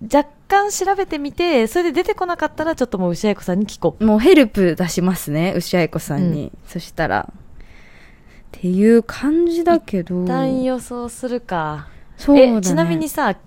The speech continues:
Speaker 1: 自分的にこれだなって思うのある？
Speaker 2: え、ごめん。全然まだなくて。え、だってまず、
Speaker 1: うん。
Speaker 2: 一はめっちゃ痛そうすぎて、ちょっと心が痛むじゃん。
Speaker 1: そうね。麻酔だしね。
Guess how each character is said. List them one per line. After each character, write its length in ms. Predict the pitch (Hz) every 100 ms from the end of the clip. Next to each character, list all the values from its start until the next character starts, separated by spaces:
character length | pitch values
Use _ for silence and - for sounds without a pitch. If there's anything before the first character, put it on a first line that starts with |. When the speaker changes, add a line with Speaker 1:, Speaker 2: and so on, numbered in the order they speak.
| -
Speaker 1:
自 400 | - - - 202
分 160 | 240 262
的 180 | 254 247
に 100 | 240
こ 100 | 233
れ 60 |
だ 80 | 226
な 80 | 220
っ 40 | 220
て 100 | 170
思 120 | 160
う 20 |
の 80 | 147
あ 60 |
る？ 160 | 139 131 -
Speaker 2:
え、 120 | - -
ご 180 | 208
め 140 | 208 190
ん。 60 |
全 320 | - 262 311 311
然 220 | 320 294
ま 100 | 311
だ 100 | 220
な 140 | 208
く 80 | 214
て。 560 | - 175 175 170 151 - - - - -
え、 60 |
だ 80 | 214
っ 20 |
て 80 | 202
ま 140 | 262
ず、 420 | 370 208 - 175 -
Speaker 1:
う 40 |
ん。 20 | 202
Speaker 2:
一 260 | - 359
は 120 | 277
め 140 | 202 190
っ 80 | 170
ち 120 | - 214
ゃ 40 |
痛 240 | 202 233
そ 160 | 214 226
う 60 | 226
す 140 | 240
ぎ 100 | 208
て、 640 | - 160 156 151 120 65 - - - - - - - - _ -
ち 80 | -
ょ 0 |
っ 20 |
と 100 | -
心 340 | - 175 208 196
が 100 | 165
痛 200 | 165 165
む 100 | 147
じ 100 | -
ゃ 40 |
ん。 20 |
Speaker 1:
そ 80 | 185
う 40 |
ね。 220 | 156 151 160
麻 120 | 165
酔 220 | - 180
だ 120 | 175
し 160 | 170 160
ね。 240 | 175 147